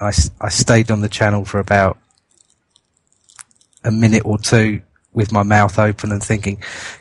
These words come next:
"God, this is a load of old rubbish," and, uh,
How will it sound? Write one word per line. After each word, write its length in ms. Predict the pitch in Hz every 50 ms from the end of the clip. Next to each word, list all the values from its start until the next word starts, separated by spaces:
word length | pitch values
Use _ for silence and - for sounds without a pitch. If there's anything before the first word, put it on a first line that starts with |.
| _ -
"God, 180 | 190 156 120
this 200 | - - 95 -
is 80 | 196 190
a 40 | 87
load 160 | 87 90 85
of 60 | 87
old 260 | 90 85 85 85 76
rubbish," 420 | 95 92 - - 135 - - - - _ _ - - - - - - - - - - - _ _ _ _ _ -
and, 300 | - 107 104 101 - -
uh, 240 | 104 101 101 98 90